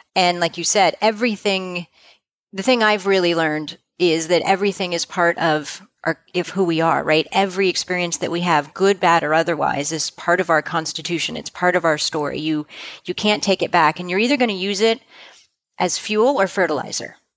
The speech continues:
right? So we've all had, you know, like you said, if you start a practice and it doesn't work, you can either feel defeated or you can feel like, "Okay, that was a right turn. I'm gonna get my, you know, get up, dust myself off, and go left." And,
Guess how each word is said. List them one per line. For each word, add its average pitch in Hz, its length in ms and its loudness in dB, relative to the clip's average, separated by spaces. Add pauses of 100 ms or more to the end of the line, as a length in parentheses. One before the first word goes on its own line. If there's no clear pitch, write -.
(120)
right? 170 180 -2
So 190 140 0
we've 180 160 2
all 196 200 6
had, 196 360 2
you 196 100 -4
know, 180 120 2
like 180 280 0
you 185 60 -8
said, 214 200 2
if 160 120 -4
you 165 80 -4
start 185 180 0
a 185 60 0
practice 180 420 0
and 175 80 -8
it 160 80 -6
doesn't 180 240 -2
work, 185 240 0
you 185 60 -8
can 180 160 -10
either 175 180 -2
feel 170 220 -2
defeated 214 440 -2
or 220 60 4
you 190 160 2
can 185 160 -10
feel 185 220 0
like, 180 200 4
"Okay, 190 220 -2
that 170 180 2
was 185 140 -2
a 180 80 -2
right 170 240 0
turn. 170 340 -2
I'm 170 140 -6
gonna 170 160 -4
get 165 160 -2
my, - 140 -6
you 175 120 -8
know, 151 100 -10
get 185 180 2
up, 165 140 4 (180)
dust 180 240 0
myself 165 340 -2
off, 147 320 0
and 156 140 -10
go 147 120 -2
left." - 400 -4
And, 160 320 -4